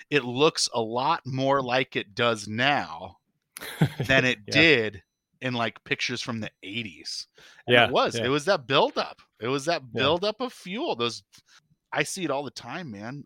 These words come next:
Speaker 1: I see it all the time. I mean, these tan oaks that we cut, these tan oaks should not be growing to three or four or five feet in diameter. They should be burning.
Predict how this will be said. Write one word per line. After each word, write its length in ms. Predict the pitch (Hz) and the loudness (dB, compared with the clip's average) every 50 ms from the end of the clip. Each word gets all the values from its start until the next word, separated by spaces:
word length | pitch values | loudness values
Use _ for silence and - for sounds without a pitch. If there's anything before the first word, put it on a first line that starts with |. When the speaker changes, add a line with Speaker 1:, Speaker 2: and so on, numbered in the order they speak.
| _ - | _ -12
Speaker 1:
I 80 | 110 | -12
see 240 | 113 - - 151 147 | -10 -10 -8 -8 -8
it 80 | - - _ | -10 -10 _
all 180 | - 113 120 131 | -10 -8 -6 -6
the 80 | 139 | -6
time. 260 | 135 - - 143 139 127 | -8 -8 -10 -8 -6 -6
I 40 | |
mean, 200 | 117 120 120 117 - _ - - - - _ _ | -4 -6 -6 -8 -10 _ -20 -20 -20 -20 _ _
these 320 | - 113 131 147 175 175 - | -10 -6 -4 -2 -2 -2 -4
tan 320 | - - 196 202 190 170 | -6 -6 -4 -4 -2 -2
oaks 460 | 139 110 110 127 165 - - - - | -2 -2 -2 -4 -4 -6 -6 -8 -6
that 160 | - 165 151 131 | -6 -6 -8 -6
we 160 | 143 151 170 | -8 -8 -10
cut, 460 | - - - - 165 165 190 202 - _ _ _ _ _ _ - - - 113 | -10 -8 -4 -4 -2 -2 -4 -6 -10 _ _ _ _ _ _ -20 -20 -12 -8
these 200 | 123 160 180 - | -6 -6 -6 -6
tan 280 | - - 196 196 185 | -6 -6 -4 -4 -2
oaks 260 | 165 165 180 - - | -4 -4 -4 -4 -4
should 220 | - - - 151 127 | -4 -4 -4 -4 -4
not 340 | 113 117 117 123 127 110 117 | -4 -4 -4 -6 -8 -10 -10
be 100 | 120 117 | -10 -10
growing 460 | 113 - 110 113 113 117 117 113 110 | -6 -4 -2 -2 0 -2 -2 -4 -6
to 120 | - 120 | -8 -12
three 500 | 110 - - - 117 117 120 117 113 113 - | -14 -14 -16 -12 -10 -8 -6 -6 -6 -6 -8
or 80 | - 107 | -8 -10
four 440 | - - - - 110 110 107 107 | -10 -12 -12 -10 -6 -6 -4 -4
or 120 | - 104 107 | -6 -8 -10
five 360 | - - - 98 95 101 95 | -10 -10 -10 -8 -8 -8 -10
feet 260 | - - 107 104 98 | -10 -12 -12 -10 -10
in 60 | 98 | -10
diameter. 360 | 95 - 78 80 80 80 87 80 | -12 -12 -12 -14 -14 -16 -18 -16
They 100 | 85 98 | -12 -10
should 180 | - - 117 | -10 -10 -10
be 120 | 110 101 92 _ _ - | -12 -14 -16 _ _ -2
burning. 600 | - 113 107 101 104 104 104 101 113 143 160 156 | 0 0 0 -2 -4 -4 -6 -6 -6 -6 -8 -10